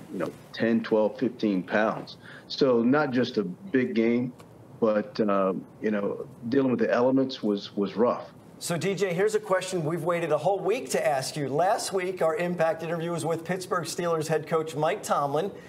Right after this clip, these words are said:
Speaker 2: and we asked him about growing up and playing in the talent-rich area of the Virginia Tidewater region. He stated he grew up pretending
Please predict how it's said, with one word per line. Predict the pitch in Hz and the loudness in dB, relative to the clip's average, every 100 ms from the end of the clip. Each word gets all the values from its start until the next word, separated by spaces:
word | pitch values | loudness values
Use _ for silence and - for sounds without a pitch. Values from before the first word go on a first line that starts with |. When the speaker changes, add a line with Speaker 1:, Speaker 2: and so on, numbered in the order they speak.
| - | -4
Speaker 2:
and | 151 | 0
we | 160 | 2
asked | 165 165 - | 2 0 0
him | 247 | 0
about | 202 180 | 2 0
growing | 170 170 165 | 2 0 2
up | 160 165 | 0 0
and | 165 | -4
playing | - 160 165 | -2 0 2
in | 147 | -2
the | |
talent-rich | 123 156 170 170 160 156 | -2 -2 0 0 -4 -2
area | 151 143 147 | 0 2 2
of | 139 | 0
the | 127 | -2
Virginia | 127 131 156 147 | -6 -4 -2 -2
Tidewater | - 147 147 143 143 139 | 0 -2 0 0 0 0
region. | 143 135 143 139 - - - - | -2 -2 -2 -2 -10 -20 -20 -6
He | 202 | -4
stated | 277 - 214 220 226 | 0 0 2 0 -2
he | 160 | -4
grew | 190 180 175 | -2 0 0
up | 170 | 0
pretending | 175 - 185 190 233 247 | -6 -2 -2 2 0 -2